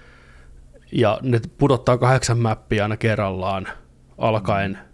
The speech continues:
oliko se nyt maaliskuusta eteenpäin. Klassikkokenttiä kaikista Mario Kartista vuosien aikana remasteroituna, tehtynä uudelleen.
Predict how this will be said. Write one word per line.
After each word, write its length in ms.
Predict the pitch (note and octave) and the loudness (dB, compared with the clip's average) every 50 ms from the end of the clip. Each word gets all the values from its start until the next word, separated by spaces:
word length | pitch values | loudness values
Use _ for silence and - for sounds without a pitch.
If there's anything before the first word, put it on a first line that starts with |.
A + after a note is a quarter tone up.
| _ - - _ _ _ - - | _ -20 -20 _ _ _ -8 -8
oliko 120 | A#2+ - | -6 -4
se 100 | - A2+ | -4 -4
nyt 180 | A2 G2+ - - | -4 -6 -4 -4
maaliskuusta 760 | A2 G#2+ G#2+ G2+ G#2 - - - - - A2+ - - - - - - - | -2 -2 0 -2 -4 -6 -8 -10 -12 -10 -10 -10 -12 -14 -16 -16 -12 -10
eteenpäin. 560 | B2+ A2+ - G2+ G#2 G#2+ G2+ - F#2+ - G#2+ - - _ _ _ - - _ - _ - _ - - _ - - _ - - - - - - - - - - - - - - - - - _ _ - - | -8 -6 -6 -6 -6 -6 -8 -8 -8 -8 -8 -10 -12 _ _ _ -20 -20 _ -20 _ -20 _ -20 -20 _ -20 -20 _ -20 -20 -20 -20 -20 -20 -20 -20 -20 -20 -20 -20 -20 -20 -20 -20 -20 _ _ -4 2
Klassikkokenttiä 920 | C3+ C#3 C3 - - C3 A#2+ - A#2 - - A#2 A2+ G#2+ - - A2 G#2 | 2 2 2 4 0 -2 -2 -2 -2 0 0 0 0 0 -2 -2 -2 -2
kaikista 520 | - - A#2+ B2 A#2+ A#2 A#2 A2 - - G#2+ | 2 2 2 2 2 2 0 -2 -2 -4 -4
Mario 320 | A2 A2 A2+ A#2 A2 A2 | -2 0 0 -2 -2 -2
Kartista 440 | - G#2+ G#2+ A2 A2 G#2+ - A2+ G2 | -4 -6 -6 -6 -8 -8 -10 -8 -6
vuosien 400 | G2+ G#2+ A2 G#2 - A2+ - A2 | -2 -2 -2 -2 -4 -6 -6 -4
aikana 300 | A2 A2+ - A2+ G#2+ G#2 | -6 -4 -4 -4 -4 -2
remasteroituna, 760 | A#2+ C3 B2+ B2 A#2+ A#2 - - A#2 A2 A2 G#2+ - A2+ A2 | 0 0 0 0 0 -2 -2 -4 -4 -2 -2 -2 -2 -4 -4
tehtynä 440 | - - A2+ G#2 - - A2+ G#2 G2+ | -2 -2 -2 -2 -2 -4 -4 -4 -2
uudelleen. 600 | G2+ G2+ G2+ G2+ G2+ G2+ G2 F#2 E2 F2 F#2 G#2 | -4 -4 -4 -4 -4 -6 -6 -8 -10 -10 -12 -12